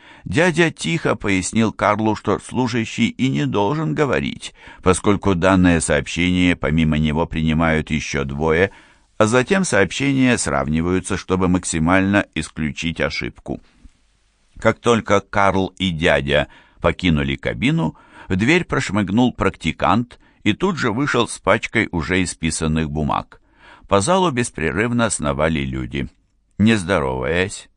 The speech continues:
приветствия были отменены, каждый приспосабливал свой шаг к рысце впереди идущих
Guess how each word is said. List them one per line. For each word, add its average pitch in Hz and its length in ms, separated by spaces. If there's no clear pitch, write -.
приветствия 82 580
были 69 260
отменены, 65 680
каждый 117 460
приспосабливал 90 920
свой 82 320
шаг - 300
к - 100
рысце 90 640
впереди 78 800
идущих 85 680